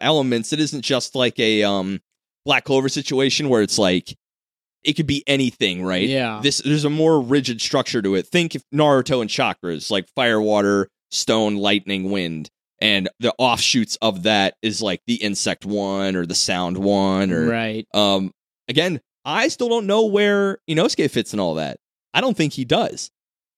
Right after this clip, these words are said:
Speaker 2: Yeah, I'm, I'm starting to think he's just got his own style, like,
Speaker 1: He does
Speaker 2: created
Speaker 1: B style.
Speaker 2: from the woods, you know what I'm saying?
Speaker 1: Right, right. So, uh,
Speaker 2: But it is weird. He goes, like, you know, B style,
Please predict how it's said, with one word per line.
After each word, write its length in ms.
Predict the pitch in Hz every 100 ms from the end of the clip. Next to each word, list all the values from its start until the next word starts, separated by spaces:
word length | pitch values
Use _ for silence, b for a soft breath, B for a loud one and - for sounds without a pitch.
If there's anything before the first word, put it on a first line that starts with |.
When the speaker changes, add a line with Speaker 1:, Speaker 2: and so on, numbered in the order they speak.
| _ _
Speaker 2:
Yeah, 460 | 151 160 156 151 147 -
I'm, 220 | 127 170 180
I'm 100 | 196
starting 260 | 277 240
to 60 | 196
think 160 | 180 156
he's 180 | 156 143
just 160 | 131
got 160 | 135 123
his 120 | 120
own 200 | 120 123
style, 420 | - 123 123 117
like, 260 | 117 113 - _ _
Speaker 1:
He 60 | 113
does 100 | 123
Speaker 2:
created 280 | 127 127
Speaker 1:
B 40 | 123
style. 320 | - 104 90
Speaker 2:
from 40 | 117
the 60 |
woods, 280 | 120 113 113
you 100 | 117
know 60 | 117
what 60 | 117
I'm 100 | 113
saying? 340 | 123 123 120
Speaker 1:
Right, 380 | 120 123 110 95
right. 380 | 110 113 95 -
So, 400 | - 127 110 110
uh, 180 | - 123
Speaker 2:
But 100 | 151
it 100 | 165
is 160 | 208 160
weird. 420 | 127 147 156 143
He 100 | 131
goes, 240 | 135 135 127
like, 300 | 120 110 - _ _ _ _ _ _ _ _ _ -
you 80 |
know, 120 | 123 113
B 260 | 131 151
style, 640 | 147 - 139 139 131 127